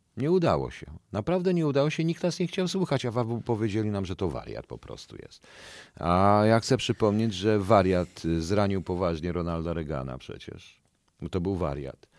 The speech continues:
I ludzie z Secret Service mówili mi wielokrotnie, że najbardziej się obawiają wariatów, bo na terrorystów ma-, na terrorystów mają procedury, na nich siedzi-, siedzą wszystkie służby,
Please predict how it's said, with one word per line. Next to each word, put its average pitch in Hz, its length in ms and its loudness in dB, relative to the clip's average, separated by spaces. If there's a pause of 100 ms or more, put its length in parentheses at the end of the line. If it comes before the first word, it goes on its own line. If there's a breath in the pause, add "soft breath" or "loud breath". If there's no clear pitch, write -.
(460 soft breath)
I 90 580 -2
ludzie 92 360 2
z - 40 -6
Secret 95 340 -2
Service 90 420 0
mówili 92 300 0
mi 92 120 0
wielokrotnie, 98 720 -2
że 78 340 -2 (400 loud breath)
najbardziej 98 460 2
się - 160 -2
obawiają 78 460 -2
wariatów, 69 500 -6
bo 82 100 -4
na 98 120 -2
terrorystów 151 680 -2
ma-, 127 100 -2
na 123 120 0
terrorystów 135 540 0
mają 85 220 -2
procedury, 87 600 2
na 90 100 -2
nich 78 160 -6
siedzi-, 76 560 -2
siedzą 80 380 -6
wszystkie 76 480 -8
służby, 104 580 -4